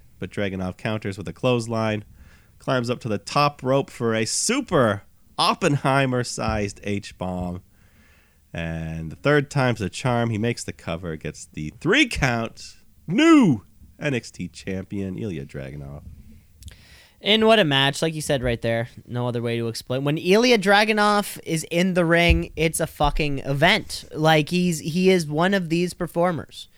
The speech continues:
Speaker 2: He's, he, and, you know, not many people are that. That every single time they're there, something amazing is gonna happen. That's a rare, rare. I, I can't even think of any off the top of my head.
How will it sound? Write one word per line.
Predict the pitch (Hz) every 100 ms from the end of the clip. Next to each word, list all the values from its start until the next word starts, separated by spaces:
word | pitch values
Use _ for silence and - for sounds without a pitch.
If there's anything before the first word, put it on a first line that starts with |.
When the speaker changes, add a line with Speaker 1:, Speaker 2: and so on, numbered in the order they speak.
| _
Speaker 2:
He's, | - 185 185
he, | 165 180 151 165
and, | 170 156
you | 196
know, | 151 175 175 - -
not | 151 202 302
many | 302 320
people | 262 285 247 170
are | 175 175
that. | 165 143 - - - _ _ _ - - -
That | 151 -
every | 185 196 208
single | 208 196 196 190
time | 180 170 170
they're | 170 147
there, | 139 135 131 127 _ _ _ -
something | - - 151 147 165 147
amazing | 135 127 120 113
is | 101
gonna | 104 90
happen. | 87 65 - - -
That's | 131
a | 156
rare, | 143 175 214
rare. | 143 175 254 208 98 - - - -
I, | 110 -
I | 147
can't | - 214
even | 208 196
think | 214 143
of | 165
any | 160 151
off | 139
the | -
top | 156 143
of |
my | 139
head. | 117 80